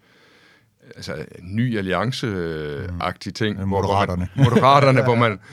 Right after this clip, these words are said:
Speaker 1: hvor man taler mere til, til nogle bestemte grupper, som, som er lidt me-,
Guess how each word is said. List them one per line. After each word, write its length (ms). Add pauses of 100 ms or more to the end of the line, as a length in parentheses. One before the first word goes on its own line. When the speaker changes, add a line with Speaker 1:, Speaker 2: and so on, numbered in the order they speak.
(140)
Speaker 1:
hvor 100
man 180
taler 340
mere 300
til, 360 (640)
til 160
nogle 160
bestemte 340
grupper, 400
som, 380
som 200
er 40
lidt 180 (320)
me-, 260